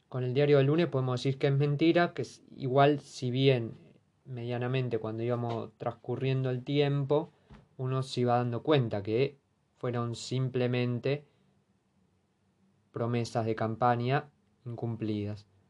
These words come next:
Eh, la educación pública no mejoró,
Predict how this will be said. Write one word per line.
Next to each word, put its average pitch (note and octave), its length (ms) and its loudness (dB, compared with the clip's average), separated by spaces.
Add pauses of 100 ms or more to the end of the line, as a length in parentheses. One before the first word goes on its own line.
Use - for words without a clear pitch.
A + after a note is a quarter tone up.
(920)
Eh, A2 440 -2 (1900)
la C3 100 -2
educación A#2+ 400 0
pública A#2+ 340 2
no A#2 80 0
mejoró, D3 640 4